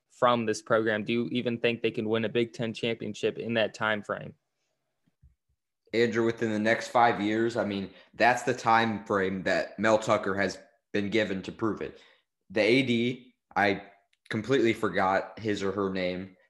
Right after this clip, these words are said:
Speaker 2: gave Mel Tucker the window of a five to six year period,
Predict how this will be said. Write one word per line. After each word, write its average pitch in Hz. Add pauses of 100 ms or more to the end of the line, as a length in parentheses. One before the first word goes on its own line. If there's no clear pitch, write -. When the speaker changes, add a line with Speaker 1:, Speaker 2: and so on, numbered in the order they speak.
(420)
Speaker 2:
gave 127
Mel 113
Tucker 107
the 110
window 104
of 95
a 90
five 110
to 113
six 104
year 107
period, 95